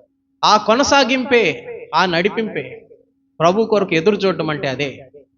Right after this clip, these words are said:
ప్రభు కొరకు కనిపెట్టుకోవడం అంటే అదే. అబ్రహాము కూడా వెళ్ళి, అబ్రహాముతో కూడా వెళ్ళిన లోతుకు గొర్రెలు, గొడ్లు, గుడారములు ఉండెను.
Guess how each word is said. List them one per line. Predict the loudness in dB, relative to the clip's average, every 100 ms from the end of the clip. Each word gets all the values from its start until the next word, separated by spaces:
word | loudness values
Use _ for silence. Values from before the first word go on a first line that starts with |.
| _ 0
ప్రభు | 2 2
కొరకు | 2 2 2
కనిపెట్టుకోవడం | 0 2 2 2 0 0 -2
అంటే | -4 -4
అదే. | -6 -6 -14 -20 -20 _ _ _ _ 2
అబ్రహాము | 6 6 8 6 6 4 2
కూడా | 0 2 2 2
వెళ్ళి, | 0 -2 -2 -4 -8 -16 -18 -6
అబ్రహాముతో | 0 4 6 8 6 6 4
కూడా | 4 4
వెళ్ళిన | 4 2 2
లోతుకు | 2 4 4 4 0 0 -4 -4 -4 -6 -14 -20 _
గొర్రెలు, | 2 4 6 8 6 4 0 -8 -10
గొడ్లు, | -2 0 0 2 2 2 -6 -4 2
గుడారములు | 4 6 4 4 2
ఉండెను. | 2 0 -2 -4 -6